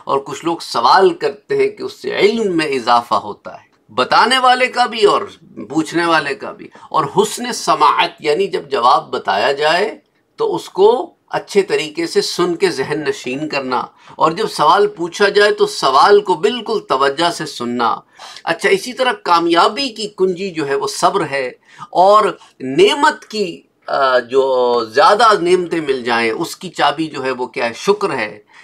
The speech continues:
इसी तरह विलायत की, मोहब्बत की चाबी अल्लाह का जिक्र है कि अल्लाह के जिक्र से वो दरवाजे खुलते हैं कि जिससे तुम्हें विलायत भी नसीब होती है और रब की मोहब्बत भी नसीब होती है। और इसी तरह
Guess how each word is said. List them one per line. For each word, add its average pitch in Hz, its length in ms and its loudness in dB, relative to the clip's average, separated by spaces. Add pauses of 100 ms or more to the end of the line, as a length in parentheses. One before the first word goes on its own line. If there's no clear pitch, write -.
(140)
इसी 170 240 -6
तरह 185 500 2 (380)
विलायत 180 560 2
की, 123 500 -14
मोहब्बत 190 640 -4
की 165 100 -12
चाबी 139 500 -4 (280)
अल्लाह 143 240 0
का 135 160 -4
जिक्र 147 320 -4
है 117 220 -6 (400)
कि 143 40 -2
अल्लाह 165 220 2
के 180 160 0
जिक्र 240 360 -4
से 131 400 -2
वो 123 140 -6
दरवाजे 156 460 4 (120)
खुलते - 540 0
हैं 147 240 0 (280)
कि 147 80 -8
जिससे 156 300 -10
तुम्हें 143 280 0
विलायत 123 440 4
भी 170 140 -2
नसीब 143 420 -4
होती 127 300 -8
है 123 200 -2 (180)
और 127 160 0
रब 143 200 2
की 135 80 -12
मोहब्बत 156 480 -2
भी 160 120 -2
नसीब 131 400 -6
होती 107 300 -8
है। 117 180 -4 (340)
और 180 160 0
इसी 214 200 -6
तरह 233 200 0